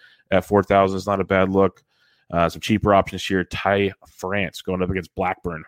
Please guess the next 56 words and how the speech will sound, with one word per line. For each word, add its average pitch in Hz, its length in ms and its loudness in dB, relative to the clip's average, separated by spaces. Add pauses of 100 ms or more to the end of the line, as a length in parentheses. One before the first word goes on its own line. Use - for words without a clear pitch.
for - 240 -2
Oakland 101 320 2
at - 120 -12
thirty-seven 101 640 -2
hundred. 110 360 0 (460)
Uh, 90 120 2
Seattle 92 500 0
could 92 140 -6
be 95 80 0
in 90 100 -2
play 95 220 2
'cause 90 140 -6
Blackburn's 85 440 -6
a 82 40 -12
guy 90 100 -4
you 87 80 -4
can - 100 -14
definitely 87 300 -6
take 87 100 -6
advantage 87 360 -6
of 90 100 -8
as - 220 -14
well. 117 440 4 (520)
Rizzo's 113 300 2
down 110 160 4
to 98 40 0
thirty-five 104 540 -2
for 107 60 -6
the 101 80 -6
Yanks. 101 300 -6
If - 120 -14
you 87 100 -4
are 92 120 -4
fading, 98 300 -2
you 98 60 0
know 95 160 -2
that's 92 160 -4
a - 40 -20
good - 140 -10
price 87 200 -4
point 85 160 -10
at - 80 -20
thirty-five. 95 460 -2
Same 90 140 -8
with 87 100 -10
Luke 92 180 -4
Voit 98 160 0
at - 80 -16
thirty-one. 123 480 0 (420)
Problem 127 280 0
is, 110 80 -6
both 101 420 -2
will 107 100 -4
not 104 240 -2
play 123 220 0
because 170 720 -8